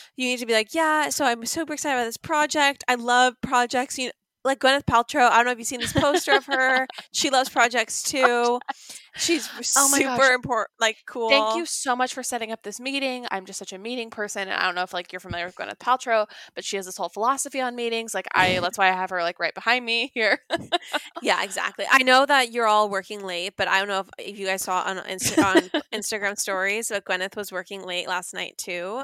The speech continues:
Speaker 1: Anyway, I just wanted to say that's why I have her poster, a poster of her right behind me, and I find it so
Speaker 2: <laughs>
Speaker 1: inspiring. That's her right behind
Speaker 2: That's,
Speaker 1: me.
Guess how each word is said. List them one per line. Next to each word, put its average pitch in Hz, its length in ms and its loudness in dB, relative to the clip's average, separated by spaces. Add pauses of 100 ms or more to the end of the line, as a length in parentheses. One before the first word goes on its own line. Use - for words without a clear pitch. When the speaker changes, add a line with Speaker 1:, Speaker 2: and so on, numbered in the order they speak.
(100)
Speaker 1:
Anyway, 302 260 0
I 277 120 4
just 269 100 -4
wanted 262 160 -6
to 262 40 -8
say 233 320 0 (300)
that's 226 200 4
why 220 120 6
I 214 100 4
have 208 220 2
her 214 160 0
poster, 190 460 -6
a 202 80 2
poster 208 340 -4
of - 100 -10
her 190 140 -4
right 190 180 -6
behind 190 340 -8
me, 233 240 -10
and 202 120 2
I 196 60 6
find 330 200 4
it 320 120 -2
so 185 120 -4
Speaker 2:
<laughs> - 0 -
Speaker 1:
inspiring. 175 600 -8
That's 180 200 -12
her 170 220 -8
right - 200 -8
behind - 260 -12
Speaker 2:
That's, - 20 -14
Speaker 1:
me. - 180 -16